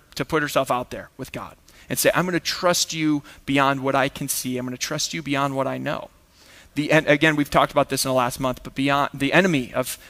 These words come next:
of trust is our aut-, autonomy, our desire for autonomy in our lives. When we are pursuing our own autonomy separate from God, which really it was the first sin in the garden, when we are pursuing being our own God and trusting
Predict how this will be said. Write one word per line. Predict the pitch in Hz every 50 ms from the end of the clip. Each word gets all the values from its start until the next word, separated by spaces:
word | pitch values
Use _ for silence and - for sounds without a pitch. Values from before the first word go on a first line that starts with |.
| - -
of | - - -
trust | - - - - 147 117 127 147 - - - - - - - - - -
is | - 135 127
our | 135 127 113
aut-, | 101 101 95 - - -
autonomy, | 127 117 - - - 123 127 120 98 - - - - _ _ _ -
our | - - 127
desire | 127 127 135 127 123 131 123 131 120 -
for | - - 120
autonomy | 82 90 - - 117 98 90 - - -
in | -
our | - -
lives. | - - - - - - - - - - -
When | - 139 139
we | 135 151 180 185
are | 175 165
pursuing | - - 151 - - - - - 185 185 185 190 196 196 190
our | 170 156 147 - -
own | 151 151 151 160 160 156
autonomy | 151 143 135 - - - 156 151 156 156 156 147
separate | 139 - - - 143 - - 196 -
from | - - 180 175 160
God, | 147 160 147 127 107 85 - - - _ - - - - -
which | - 147 147 - -
really | 139 139 151 165 190 196 196 208 202 185
it | 165 151
was | 143 151 156 160 151 143
the | - 143
first | - - 156 147 143 - - -
sin | - - - 147 135 123 120 123 - -
in | 135 131
the | 131
garden, | 127 135 131 127 123 120 120 113 - - - - - - - - -
when | 135 139
we | 143 151
are | 156 143
pursuing | - - - - - - 185 185 185 185 180 170 - -
being | 175 180 180 175
our | 160 156 156
own | 160 170 180 180
God | 165 151 127 110 92 - - - _ _ _ - -
and | - 135
trusting | - - 180 180 - - 170 151